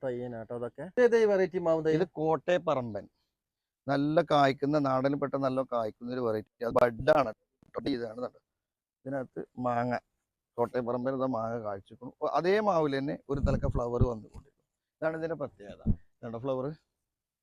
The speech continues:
Speaker 2: ഇത് എപ്പോഴും ഫ്ലവർ ഉണ്ടായിക്കൊണ്ടിരിക്കും. നല്ല, നല്ലൊരു വെറൈറ്റിയാണ്. നാടനിൽ പെട്ട നല്ലൊരു വെറൈറ്റിയാണ്. കുറെ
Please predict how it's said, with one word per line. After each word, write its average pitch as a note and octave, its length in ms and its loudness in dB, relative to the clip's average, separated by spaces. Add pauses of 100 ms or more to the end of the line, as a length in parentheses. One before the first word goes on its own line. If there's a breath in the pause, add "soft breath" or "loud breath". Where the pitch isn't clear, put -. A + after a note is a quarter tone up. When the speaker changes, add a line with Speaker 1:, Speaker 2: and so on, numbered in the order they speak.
(880)
Speaker 2:
ഇത് D3 80 -4
എപ്പോഴും F3 320 -2
ഫ്ലവർ C#3+ 300 0
ഉണ്ടായിക്കൊണ്ടിരിക്കും. C3 720 -4
നല്ല, C3 240 0
നല്ലൊരു D#3+ 360 4
വെറൈറ്റിയാണ്. B2 600 2
നാടനിൽ B2 360 -2
പെട്ട C#3+ 180 -4
നല്ലൊരു C#3 360 0
വെറൈറ്റിയാണ്. A#2 440 -8
കുറെ A#2+ 220 -4